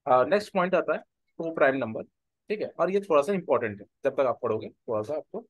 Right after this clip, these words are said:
advance रूप में ये काफी help करेगा। पहली बात समझते हैं को प्राइम number क्या होता है, ठीक। तो यहाँ पर set of number होंगे, दो number होंगे कम से कम, ठीक है, एक number से काम नहीं चलेगा, दो number चाहिए होगा,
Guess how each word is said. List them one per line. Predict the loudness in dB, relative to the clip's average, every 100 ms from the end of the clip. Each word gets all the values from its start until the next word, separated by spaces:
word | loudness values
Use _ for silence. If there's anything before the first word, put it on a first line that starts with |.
| -8
advance | -4 -2 -2
रूप | -2
में | -2
ये | 0
काफी | 0 0
help | -2 -2
करेगा। | -2 -4 _ _ _ _ _ _ _ _ _
पहली | 4
बात | 6 6
समझते | 2 0
हैं | 0
को | 0 2
प्राइम | 4 4
number | 4 2 2
क्या | 2
होता | 0 -2 -6 -8
है, | -12 _ _ _ _ -4
ठीक। | -4 -4 _ _
तो | -2
यहाँ | 2 2
पर | 0
set | 0 2 2
of | 2 0
number | -2 0
होंगे, | -2 -4 -6
दो | 0 2
number | 2 0 -2
होंगे | -2 -6
कम | -6
से | -10 -14
कम, | -20 _
ठीक | -12 -10
है, | -4
एक | -4 -2
number | -2
से | 0 2
काम | 2
नहीं | 0
चलेगा, | 0 0 0
दो | 2 2
number | 2 -2
चाहिए | -4 -4
होगा, | -4